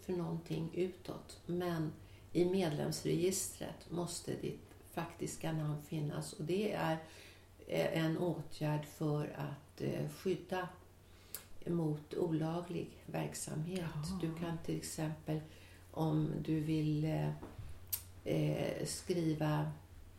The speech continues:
Speaker 1: göra rasistiska inlägg och så vidare, så måste man kunna hitta dig och kunna utesluta dig.
Speaker 2: Det där har jag sett någonstans.
Speaker 1: Mm.
Speaker 2: Att rätt som det är så kommer det upp en liten ruta där det står,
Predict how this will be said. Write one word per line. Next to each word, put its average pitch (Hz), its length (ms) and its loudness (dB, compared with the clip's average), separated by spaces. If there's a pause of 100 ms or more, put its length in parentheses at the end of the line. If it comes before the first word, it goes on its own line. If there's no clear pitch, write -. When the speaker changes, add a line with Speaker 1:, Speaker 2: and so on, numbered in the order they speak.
(260)
Speaker 1:
göra 156 380 6
rasistiska 151 800 2
inlägg 151 540 4
och 156 100 -4
så - 160 -4
vidare, - 420 -2
så 160 140 -2
måste 160 480 -2
man 147 100 -2 (100)
kunna - 220 -2
hitta - 440 -6
dig - 280 -2
och - 140 -8
kunna - 220 -6 (140)
utesluta - 680 -4 (100)
dig. - 160 -2
Speaker 2:
Det 226 160 2
där 226 160 8
har 302 200 4
jag 311 80 4
sett - 500 2
någonstans. 180 840 4
Speaker 1:
Mm. - 120 -8 (240)
Speaker 2:
Att 233 200 6
rätt 277 220 10
som 285 200 12
det 269 80 12
är 233 60 10
så 233 160 6
kommer 247 300 10
det 247 60 12
upp - 320 8
en 262 120 12
liten 254 300 12
ruta 220 380 8
där 175 160 6
det 180 100 8
står, 170 520 6